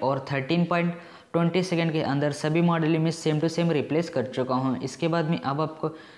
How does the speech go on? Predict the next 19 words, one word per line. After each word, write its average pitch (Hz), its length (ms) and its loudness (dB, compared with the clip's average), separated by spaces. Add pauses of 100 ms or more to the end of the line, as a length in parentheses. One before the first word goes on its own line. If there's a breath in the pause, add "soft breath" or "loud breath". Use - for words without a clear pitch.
(260 loud breath)
सेवनटीन 175 640 4
पॉइंट 165 540 0
ट्वेंटी 143 280 0
सेकंड 160 400 0
और 131 140 2
नाइनटीन 139 500 0
पॉइंट 160 340 -2
ट्वेंटी 139 300 0
सेकंड 143 300 -2
के 143 80 0
अंदर 139 220 0
सभी 147 320 0
model 160 280 2
इमेज 156 280 0
आप 139 200 -2
लोगों 135 180 -2
को 143 120 -4
फिर 165 220 -2
से 175 280 -2